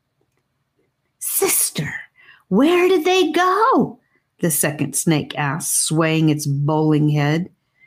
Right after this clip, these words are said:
bowling ball-like head, back and forth in fierce agitation. "Perhaps they are hiding here,"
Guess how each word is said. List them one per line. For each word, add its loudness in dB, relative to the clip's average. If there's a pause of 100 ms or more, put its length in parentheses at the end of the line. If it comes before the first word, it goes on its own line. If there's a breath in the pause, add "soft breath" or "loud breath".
(440 soft breath)
bowling 2
ball-like 0
head, -2 (360 soft breath)
back -2
and 0
forth 0
in 0
fierce 0
agitation. -2 (880)
"Perhaps -2
they 0
are -4
hiding -2 (120)
here," 0